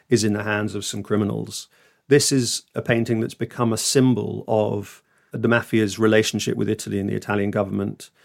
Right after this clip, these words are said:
And it's become a bargaining chip in those relationships over the years. So there's a lot more riding on it than just, it's not just a canvas worth a lot of money. It's, uh,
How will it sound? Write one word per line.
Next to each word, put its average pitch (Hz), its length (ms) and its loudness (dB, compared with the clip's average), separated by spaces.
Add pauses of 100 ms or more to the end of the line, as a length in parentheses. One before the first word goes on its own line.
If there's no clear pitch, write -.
(340)
And 117 520 2 (380)
it's 131 160 2
become - 300 0
a 113 80 4
bargaining 117 500 4
chip - 380 -8 (140)
in 110 180 0
those 104 240 0
relationships 101 760 -8
over 98 180 -8
the 98 120 -12
years. 104 400 -10
So 131 240 4
there's 127 160 2
a 135 40 6
lot 151 200 4
more 143 120 6
riding 123 360 4
on 104 100 0
it 107 140 -6
than 110 160 -4
just, 101 260 -6
it's 117 160 -6
not 131 160 0
just 127 160 -4
a 123 40 -8
canvas 110 500 -4
worth 104 240 -6
a - 20 -6
lot 107 140 -2
of 98 80 -4
money. 101 420 -4
It's, - 340 -2
uh, 98 400 2